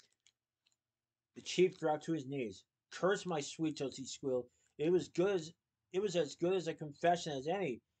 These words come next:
And with a nod from Officer Affable, the other officer moved in to arrest the cartel and the chief. "All right,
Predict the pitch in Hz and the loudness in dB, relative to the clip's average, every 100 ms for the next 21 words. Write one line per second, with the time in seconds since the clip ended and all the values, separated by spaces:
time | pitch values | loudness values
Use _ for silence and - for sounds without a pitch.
0 | _ - 127 139 131 135 143 143 151 131 | _ -6 -2 -2 0 0 0 0 -4 -2
1 | 143 147 - 180 170 147 120 117 110 _ | -2 -2 -4 -2 0 -2 -4 -8 -8 _
2 | - 120 147 143 147 156 143 151 160 135 | -2 0 4 4 2 -4 -6 -2 -2 -4
3 | 107 - 123 113 139 151 - 139 156 135 | -8 -10 -8 -2 -2 -2 -6 -4 -4 -4
4 | - 147 123 113 - 143 98 - _ _ | -2 -2 -2 -10 -8 -6 -6 -10 _ _
5 | _ _ _ _ _ _ - 170 208 180 | _ _ _ _ _ _ -6 -2 2 4
6 | 175 170 | 4 4